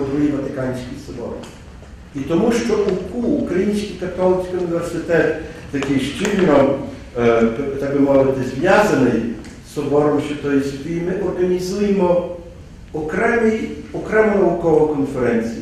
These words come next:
Присідником буде владика ректор, першим прелегентом буде перший ректор після патріарха Йосифа, дев'яносто однолітній отець Музичка, ну і потім нижче підписаний як директор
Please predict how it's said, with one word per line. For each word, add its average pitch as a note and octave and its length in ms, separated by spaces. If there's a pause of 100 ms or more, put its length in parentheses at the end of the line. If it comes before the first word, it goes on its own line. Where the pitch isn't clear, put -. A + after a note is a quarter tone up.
(160)
Присідником F3+ 600 (120)
буде C#3+ 160
владика B2+ 480
ректор, - 400 (760)
першим F#3+ 480 (100)
прелегентом D#3 720 (480)
буде C3 180
перший D3+ 580
ректор D3 360 (160)
після - 240
патріарха C3 680 (100)
Йосифа, C3 520 (340)
дев'яносто C3+ 520
однолітній C3 640 (240)
отець C3+ 400
Музичка, B2 480 (720)
ну D#3+ 100
і D#3+ 40
потім D3 680 (160)
нижче C3+ 280
підписаний B2+ 720 (380)
як A#2 180
директор A#2+ 420